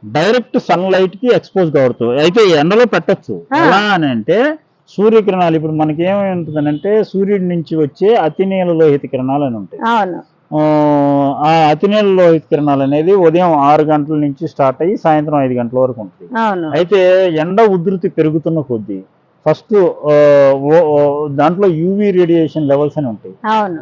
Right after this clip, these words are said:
Speaker 1: దాన్ని మనం కొలమానంలో ఏం చేస్తామంటే త్రీ పాయింట్స్, ఫోర్ పాయింట్స్ ఫైవ్ పాయింట్స్ మనం థర్మామీటర్లు అయితే వంద డిగ్రీలు, నూట ఇరవై,
Speaker 2: ఆ.
Speaker 1: నూట రెండు అని మనం ఎట్లా చూసుకుంటామో అలా రేడియేషన్ వాల్యూస్ ఉంటాయి.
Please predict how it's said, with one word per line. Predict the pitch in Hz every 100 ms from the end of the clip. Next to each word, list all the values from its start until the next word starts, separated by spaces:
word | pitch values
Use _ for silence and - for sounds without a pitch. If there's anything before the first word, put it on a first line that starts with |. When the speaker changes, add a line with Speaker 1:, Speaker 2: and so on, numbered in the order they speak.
| 151
Speaker 1:
దాన్ని | 160 170 165 160
మనం | 156 160 156
కొలమానంలో | 151 170 185 196 190 180
ఏం | 170
చేస్తామంటే | 160 151 160 151 160 202 185 156
త్రీ | - 160 160
పాయింట్స్, | 160 151 147 _
ఫోర్ | 165 160 156
పాయింట్స్ | 143 143 -
ఫైవ్ | 139 139
పాయింట్స్ | 143 135 123
మనం | 139 135 135 131 123 - _ _ -
థర్మామీటర్లు | 156 175 170 160 160
అయితే | 156 139 151 151 147
వంద | 147 143 147
డిగ్రీలు, | 160 151 151 156 147
నూట | 147 147
ఇరవై, | 151 151 151
Speaker 2:
ఆ. | 214 208 175
Speaker 1:
నూట | 151
రెండు | 151 151
అని | 147
మనం | 143 135
ఎట్లా | 156
చూసుకుంటామో | 151 147 - 131 160
అలా | 226 208 156
రేడియేషన్ | 143 185 208 190 190 160
వాల్యూస్ | 160 180 -
ఉంటాయి. | 120 107